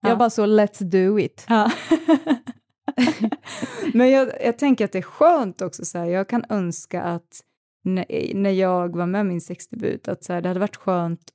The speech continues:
Speaker 1: att få lyssna på typ, ja, men typ som en sån här podd.
Speaker 2: Två visa kvinnor, sina bästa
Speaker 1: <laughs> Två
Speaker 2: år.
Speaker 1: sexgudinnor!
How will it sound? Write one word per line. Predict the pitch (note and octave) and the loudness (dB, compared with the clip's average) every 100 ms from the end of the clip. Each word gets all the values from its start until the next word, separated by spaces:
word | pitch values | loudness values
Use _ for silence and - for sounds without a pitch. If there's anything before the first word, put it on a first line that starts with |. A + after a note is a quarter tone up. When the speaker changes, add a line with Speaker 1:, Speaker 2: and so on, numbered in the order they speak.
| - | -4
Speaker 1:
att | F#3 F3+ F3 E3+ | 0 0 0 -4
få | - - F3+ | -8 -6 -2
lyssna | F3+ A3 A#3+ - - C#4+ F4+ | 0 -2 -2 -8 -6 -2 -2
på | - - E3+ E3+ E3+ _ _ _ _ _ _ _ - | -2 -2 0 0 -2 _ _ _ _ _ _ _ -6
typ, | F#3+ - | -6 -2
ja, | - | 2
men | C4 C#4 | 2 2
typ | F3+ | -2
som | - F#3+ | -6 -4
en | F#3 | -4
sån | F#3+ | -4
här | E3+ E3 | -4 -4
podd. | - - G3+ | -4 -4 -6
Speaker 2:
Två | G#3 G#3+ G#3+ G3 G3 F#3+ - | -6 -2 0 0 -2 -4 -4
visa | G#3 G3+ - F#3 F3 E3+ | -2 -2 -4 -6 -6 -8
kvinnor, | - G3+ F3+ E3+ F#3 G3+ | -4 -2 -2 -4 -8 -8
sina | G3 F#3+ | -2 -2
bästa | G3 - - F#3 | -2 -8 -2 0
Speaker 1:
<laughs> | |
Två | E3 | 2
Speaker 2:
år. | E3 F4+ | 2 0
Speaker 1:
sexgudinnor! | - E4+ - C4 D4+ D4+ D#4 D#4 D4+ | 0 -8 -8 -6 -6 -6 -6 -4 -4